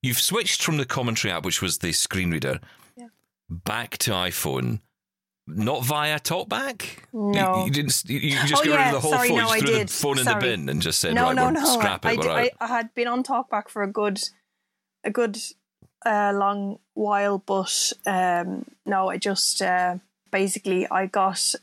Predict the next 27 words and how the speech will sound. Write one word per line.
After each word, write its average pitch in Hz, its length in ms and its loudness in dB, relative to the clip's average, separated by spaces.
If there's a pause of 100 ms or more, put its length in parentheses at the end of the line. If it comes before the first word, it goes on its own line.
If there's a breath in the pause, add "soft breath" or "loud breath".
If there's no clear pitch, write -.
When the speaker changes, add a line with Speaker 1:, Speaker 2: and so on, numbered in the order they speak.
Speaker 2:
a 214 60 -4
tiny 190 640 2
iPod 180 680 0 (200)
because 202 280 -2
my 190 300 2
iPad 190 280 -2
Mini 196 240 0
was 180 100 0
kinda 185 240 0
hard 180 240 -2
to - 80 -10
type 185 300 -2
on 190 160 -2
for 185 160 -2
extended 185 460 -4
periods. 180 360 0 (440 soft breath)
And 196 160 0
Speaker 1:
Hmm. 202 60 4
Speaker 2:
literally 208 360 2
when 202 160 2
I 208 100 2
started 208 540 0 (560)
to - 120 0
use 208 520 2 (420 loud breath)
the 214 80 0
little 196 240 2
iPod 196 520 0